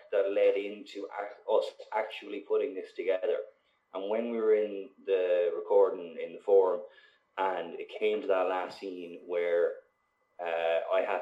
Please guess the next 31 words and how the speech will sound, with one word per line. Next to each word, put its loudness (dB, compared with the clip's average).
to, 4
I 2
was -6
pretty -2
much -4
saying 0
goodbye, 4
you -10
know, -4
to, -2
um, -4
the -4
crew -4
and -8
to -4
the -6
ship 0
and 2
everything. -2
And, -6
and -2
as -6
far 4
as 4
the 4
listener 4
knew, -2
and -4
as -12
far 2
as 0